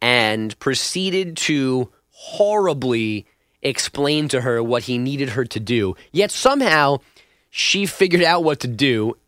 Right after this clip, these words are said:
but then he asked for more. And in one of the greatest exchanges of minds in the history of, of our race, of our gender,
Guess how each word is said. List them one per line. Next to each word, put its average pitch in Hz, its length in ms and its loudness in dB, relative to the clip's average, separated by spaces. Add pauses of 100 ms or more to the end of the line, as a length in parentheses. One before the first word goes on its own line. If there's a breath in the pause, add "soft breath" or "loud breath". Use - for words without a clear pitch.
(180)
but 143 200 -2
then 196 180 2
he 202 180 2
asked 175 220 2
for 135 140 0
more. 131 560 0 (460 soft breath)
And 135 180 2
in 143 120 2
one 190 160 2
of 170 120 0
the 139 100 2
greatest 170 840 -2 (160)
exchanges 139 880 -2
of 117 200 -2
minds 110 760 0
in 117 100 -2
the 104 80 -2
history 147 960 -2
of, 107 220 0
of 117 220 -2
our 117 280 0
race, 104 360 -2
of 110 100 -2
our 98 100 0
gender, 127 600 0